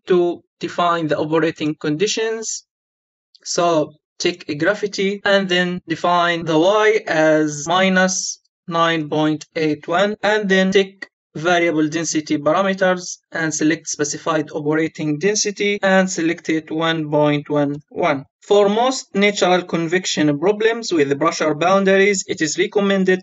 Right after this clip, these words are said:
to set operating density to a value corresponding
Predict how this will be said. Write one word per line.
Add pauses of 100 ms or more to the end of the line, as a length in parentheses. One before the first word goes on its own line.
to
set
operating
density
to
a
value
corresponding